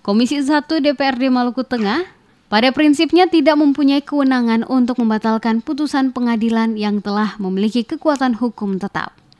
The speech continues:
di mana pengadilan pada tingkat banding telah memutuskan mata rumah parentah adalah marga Tehuayo. Dengan demikian, maka dalam pertemuan tersebut, Komisi Satu D P R D Maluku Tengah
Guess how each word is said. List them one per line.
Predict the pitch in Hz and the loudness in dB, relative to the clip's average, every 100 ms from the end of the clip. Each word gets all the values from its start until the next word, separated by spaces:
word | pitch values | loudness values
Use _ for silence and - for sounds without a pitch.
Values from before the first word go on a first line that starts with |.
| _ | _
di | - | -2
mana | 208 247 | 0 0
pengadilan | 262 269 254 262 269 | 2 0 2 2 2
pada | 262 254 | 2 0
tingkat | 247 254 247 226 | 0 0 0 0
banding | 233 233 233 240 233 | 0 0 0 -2 -2
telah | 220 | -2
memutuskan | 220 214 214 208 226 - 226 | -2 -2 -4 -4 -8 -6 -4
mata | 220 220 226 233 | -2 -4 -4 -6
rumah | 220 208 214 214 | -6 -4 -4 -4
parentah | 214 208 208 202 240 240 | -6 -4 -4 -4 -8 -8
adalah | 202 190 190 185 | -8 -4 -4 -4
marga | 196 202 220 196 190 | -4 -2 -2 -4 -6
Tehuayo. | 185 190 202 196 247 247 - - _ _ _ | -4 -8 -4 -4 -2 -4 -6 -14 _ _ _
Dengan | 202 220 277 | -2 0 2
demikian, | 285 285 320 | 2 4 4
maka | 320 294 285 - 302 | 6 4 2 0 0
dalam | 269 269 269 | 2 2 0
pertemuan | 269 262 254 247 | 2 0 2 0
tersebut, | 254 262 220 240 - | -2 -4 -2 -4 -4
Komisi | - 254 240 240 - 226 | -2 4 6 4 2 -2
Satu | 220 240 269 254 240 | 0 -2 0 -2 0
D | |
P | 240 226 | 0 0
R | 220 | 0
D | 214 | 0
Maluku | 208 202 220 | 0 0 -2
Tengah | 214 208 180 | 0 0 0